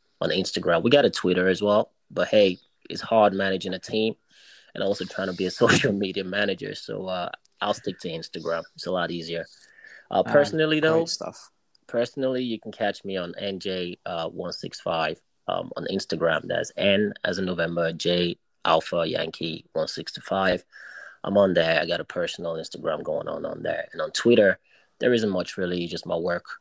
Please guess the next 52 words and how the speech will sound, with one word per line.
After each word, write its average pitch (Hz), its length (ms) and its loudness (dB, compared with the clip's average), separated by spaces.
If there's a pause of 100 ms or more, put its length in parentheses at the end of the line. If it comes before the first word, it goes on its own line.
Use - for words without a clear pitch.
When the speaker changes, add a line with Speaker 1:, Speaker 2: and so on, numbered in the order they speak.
(120)
Speaker 1:
uh, 87 140 -2
Twitter, 87 460 -4 (100)
you 101 80 -8
know, 90 100 -6
try 87 200 0
to 87 200 2 (220)
be 92 120 -2
a 87 40 0
corporate - 400 -2
citizen. 104 540 -2
So - 160 -2
there 87 160 0
isn't 85 160 -2
really 85 160 2
anything 85 320 -2
interesting 82 500 -4
on 80 140 -6
there. 80 100 0
But 95 80 0
yeah, 90 140 4
catch - 280 2
me 104 60 4
on 92 60 2
Instagram, 87 500 -2 (140)
uh, - 160 -4 (380)
and 87 120 -2
hopefully 85 320 -2
we 85 100 0
can 85 140 -6
have 82 140 -2
fun. 87 240 -4 (760)
Speaker 2:
Nice 117 360 0
stuff, - 340 2
mate. 107 200 -4
Nice 120 280 -2
stuff. - 440 0
I'll, 139 200 6
uh, 147 220 4
I'd 135 100 -6
like 151 140 -4
to - 100 -16
wish 135 200 -10
you 135 80 -6
all 131 60 -8
the 120 60 -8
best 139 280 -8
for 135 60 -12
the 120 60 -10
rest 135 200 -6
of 139 40 -12
the 131 60 -8
season. 151 420 -8